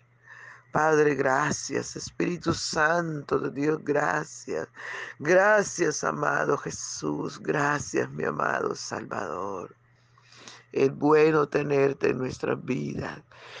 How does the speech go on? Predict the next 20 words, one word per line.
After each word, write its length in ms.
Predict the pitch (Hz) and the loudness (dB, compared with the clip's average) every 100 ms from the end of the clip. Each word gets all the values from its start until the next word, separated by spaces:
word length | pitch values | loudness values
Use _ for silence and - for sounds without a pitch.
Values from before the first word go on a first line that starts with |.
| - | -2
Es 120 | - 185 | 2 6
bueno 320 | 196 208 214 | 8 8 6
contar 540 | 214 196 - 185 196 | 4 2 2 2 4
con 200 | 190 190 | 4 4
un 180 | 190 185 | 4 2
Dios 260 | 175 170 - | 0 -2 -2
tan 240 | 156 160 | -2 0
maravilloso 920 | 147 143 143 - - - - - - | 0 0 0 -2 0 -2 -2 -8 -14
como 220 | - - - | -10 -10 -10
usted, 400 | - - - 104 | -14 -8 -6 -6
Señor. 720 | - - - - - - - | -10 -10 -10 -14 -20 -20 -20
Te 120 | - 139 | -6 -2
adoro, 500 | 143 151 151 - - | 2 2 2 -2 -6
Espíritu 600 | - - 104 - - - | -10 -8 -6 -6 -10 -14
Santo. 720 | - - 196 185 165 185 - - _ _ - - - - - - | -14 -12 -10 -12 -16 -20 -20 -20 _ _ -20 -20 -18 -16 -16 -16
Te 140 | - 180 | 4 6
adoro, 540 | 185 190 196 190 180 | 8 10 10 10 8
Padre 440 | 160 156 156 156 156 | 6 4 6 6 8
bello. 460 | 156 165 165 156 | 8 8 6 4
Aleluya. 800 | 151 156 156 160 170 165 160 156 | 2 2 2 2 2 0 -4 -6